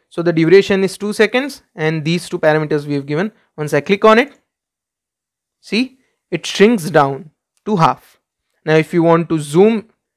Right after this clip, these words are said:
it, just put one point five, one point five, and then run it. Now, if I click on it,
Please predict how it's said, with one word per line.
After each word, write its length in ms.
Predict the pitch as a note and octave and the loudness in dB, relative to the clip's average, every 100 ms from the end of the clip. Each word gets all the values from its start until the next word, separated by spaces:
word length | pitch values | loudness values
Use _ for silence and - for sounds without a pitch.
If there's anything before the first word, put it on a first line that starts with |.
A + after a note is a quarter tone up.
| _ _ - | _ _ -4
it, 220 | B3 B3+ _ _ _ _ - | -2 -2 _ _ _ _ -4
just 360 | D3+ G#3 - _ _ _ _ _ _ _ _ _ _ _ _ _ _ - | 0 0 -4 _ _ _ _ _ _ _ _ _ _ _ _ _ _ -6
put 200 | F3 F3+ | -6 -4
one 340 | D3+ D#3 G#3+ | 0 2 2
point 360 | A3 D#3 C#3+ C#3 | 2 -4 -4 -6
five, 340 | - C#3 D#3+ - _ _ _ _ _ _ _ _ _ _ _ _ _ _ | -2 0 -2 -4 _ _ _ _ _ _ _ _ _ _ _ _ _ _
one 220 | D#3 C#3+ | -10 -8
point 260 | D3 D3+ F#3 | -6 -6 0
five, 340 | A3 D3+ D#3 _ _ | 0 0 -4 _ _
and 240 | F#3 D3 D3 | -12 -6 -4
then 140 | D#3 | 0
run 200 | D#3 F3 | 0 0
it. 220 | C3+ _ _ _ _ _ _ _ _ _ _ _ _ _ _ _ _ _ _ _ - | -4 _ _ _ _ _ _ _ _ _ _ _ _ _ _ _ _ _ _ _ -18
Now, 260 | F3 E3 G3+ | 0 4 4
if 120 | G3 | 4
I 80 | G3+ | 0
click 220 | G3+ G3 | 0 -2
on 140 | G#3 A3 | 0 0
it, 120 | C#4 | -2